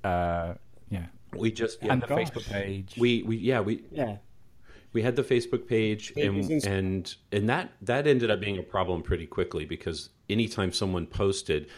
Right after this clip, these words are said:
Speaker 2: who wasn't an owner of the page, it would go to
Speaker 1: Yeah.
Speaker 2: this, like,
Speaker 3: Yeah.
Speaker 2: side area.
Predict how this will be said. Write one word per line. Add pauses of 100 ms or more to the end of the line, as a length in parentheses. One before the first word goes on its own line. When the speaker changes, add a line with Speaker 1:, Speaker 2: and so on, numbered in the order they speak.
(200)
Speaker 2:
who
wasn't
an
owner
of
the
page,
it
would
go
to
Speaker 1:
Yeah.
Speaker 2:
this,
like,
Speaker 3:
Yeah.
Speaker 2:
side
area.